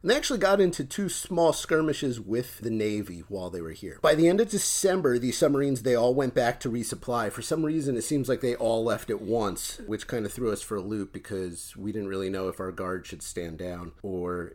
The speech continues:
if they were coming back. They did return, and one of these was a, a submarine called I seventeen. It was a, it was a very large submarine for its time. It was three hundred sixty-five and a half feet long.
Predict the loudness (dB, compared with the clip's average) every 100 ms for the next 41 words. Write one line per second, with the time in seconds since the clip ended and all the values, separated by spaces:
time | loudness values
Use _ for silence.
0 | -14 -10 -8 -8 -10 -10 -8 -8 -10 -10
1 | -8 -4 -2 4 4 4 0 2 -2 -2
2 | -6 -8 -4 2 4 6 4 2 2 0
3 | 2 2 2 0 0 0 0 2 2 2
4 | 0 -2 -4 -4 -2 -2 -2 -2 -2 -6
5 | -6 -6 -4 0 0 0 0 0 -4 -4
6 | 2 4 4 2 2 0 -2 -2 0 -2
7 | -2 -6 -6 -6 -6 -6 -4 -6 -2 2
8 | 2 2 -2 -4 -4 -6 -6 -4 -2 -4
9 | -6 -6 -8 -6 -8 -6 -4 -4 -4 -8